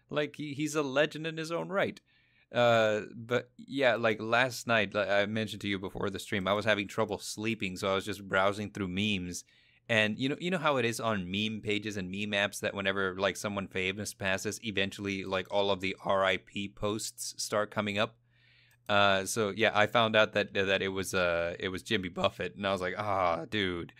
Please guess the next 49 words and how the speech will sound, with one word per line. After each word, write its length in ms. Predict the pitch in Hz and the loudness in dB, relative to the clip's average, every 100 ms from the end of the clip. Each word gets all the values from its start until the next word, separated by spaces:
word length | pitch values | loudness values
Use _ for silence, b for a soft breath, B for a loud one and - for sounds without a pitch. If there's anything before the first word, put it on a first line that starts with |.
| B B B B - | B B B B -4
like, 460 | 123 120 110 - - B B B _ 135 | 4 4 4 -2 -20 B B B _ -20
jeez." 600 | 117 120 120 101 90 - - _ _ _ _ _ | -6 -2 0 0 0 -6 -16 _ _ _ _ _
Uh, 240 | 113 107 101 | 2 4 4
so, 300 | 104 113 101 101 | 0 0 0 0
like, 180 | 117 | 0
it 160 | 113 110 | 0 -2
ki-, 160 | 117 117 | -4 -6
kind 320 | - 208 233 | 2 2 4
of 140 | 214 | 2
a 60 | 175 | 2
weird 380 | 139 143 160 151 | 2 0 0 0
thing, 200 | 156 135 | -2 0
you 40 | |
know, 100 | 123 | 0
like, 160 | 117 113 | 2 2
I 60 | |
didn't 240 | 110 120 117 | 2 -2 -2
want 260 | 113 104 | -2 0
this 200 | 113 110 | 0 0
to 80 | - | -2
be, 360 | 104 110 123 113 | -10 -8 -8 0
end 200 | 110 117 | 0 0
up 100 | 113 | 0
being 220 | 113 113 | 0 0
the 100 | 107 | 0
stream 300 | 98 - 110 | -4 -2 -2
where 100 | 107 | 0
we're 160 | 101 104 | 0 0
just, 220 | 101 104 | 0 -2
like, 260 | 101 98 - | -2 -2 -2
talking 380 | 104 101 107 107 | 2 2 2 0
about, 260 | 101 101 | 2 0
like, 240 | 101 95 98 | 0 -4 -4
one 400 | 110 110 107 104 | -4 0 0 0
person 400 | 113 104 113 107 | 0 2 2 2
after 300 | 104 - 107 | 2 2 0
another 280 | 104 107 113 | 2 2 4
<laughs> 60 | |
after 200 | 120 - | 2 2
another 380 | 156 123 120 - | 2 2 0 0
that 260 | - 156 - | 2 0 2
passed 320 | 113 120 - | 2 2 0
away, 240 | 110 107 | -4 -2
but, 220 | 113 104 98 B B B B B B B B B B B - | -2 -4 -6 B B B B B B B B B B B -14
yeah, 360 | 156 - 151 - | -12 -6 -4 0
unfortunately, 840 | 131 120 120 139 170 214 240 233 | -2 -2 0 0 -2 -8 -6 -6
you 120 | 226 | -4
know, 100 | 107 | -4
like, 260 | - 92 | -2 -4